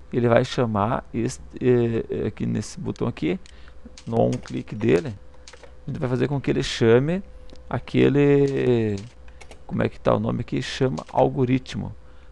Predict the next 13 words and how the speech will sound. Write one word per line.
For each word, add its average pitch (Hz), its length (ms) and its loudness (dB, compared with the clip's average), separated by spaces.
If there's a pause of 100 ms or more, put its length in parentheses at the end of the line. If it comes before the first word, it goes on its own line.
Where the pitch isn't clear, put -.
(120)
que 110 100 -6
é 107 60 2
o 113 100 -4
que - 80 -4
a 120 60 2
gente 113 320 -6
definiu 113 600 -2
aqui, - 300 -8 (560)
certo? 127 500 -2 (560)
Vamos 139 280 -2
rodar 113 360 6
isso - 160 -6
daqui, 139 380 -4